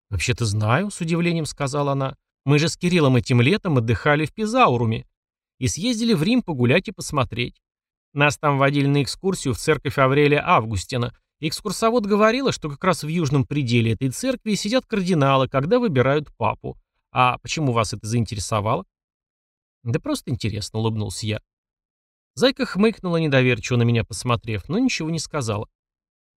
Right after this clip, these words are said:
«Я вот что думаю», сказал я, оглядывая окрестности. «Пора нам переезжать. Кропотов Луг, район, конечно, неплохой, но мы уже начинаем выглядеть странновато, живя там среди купцов и мелких дворян». «А как же художники?» — спросила Зайка.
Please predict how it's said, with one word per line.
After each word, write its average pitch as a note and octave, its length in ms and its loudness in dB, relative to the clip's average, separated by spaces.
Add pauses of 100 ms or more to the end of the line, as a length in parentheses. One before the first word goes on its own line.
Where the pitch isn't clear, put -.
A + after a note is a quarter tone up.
(420)
«Я F3 400 2 (120)
вот G3 100 -2
что G3+ 200 -6
думаю», F#3+ 340 0 (220)
сказал A2+ 440 0
я, D3 220 2
оглядывая A2+ 460 2
окрестности. - 680 -6 (460)
«Пора C4+ 160 4
нам B3 120 2
переезжать. F#3 520 -2 (580)
Кропотов G3 560 0
Луг, A#3 240 0
район, D#3 320 2
конечно, C#3 440 -2
неплохой, E3 600 0
но F3+ 100 2
мы E3+ 120 2
уже E3 140 0
начинаем E3 440 0
выглядеть D#3 380 -2
странновато, F3+ 720 0
живя A#2+ 260 2
там A#2+ 160 -2
среди A#2+ 320 0
купцов - 540 -4
и C#3 40 0
мелких A#2 360 2
дворян». A#2+ 340 2 (1200)
«А A#2+ 80 -4
как A#2 160 0
же G#2 80 0
художники?» — C3 640 0
спросила B2 520 -2
Зайка. G#2+ 420 -4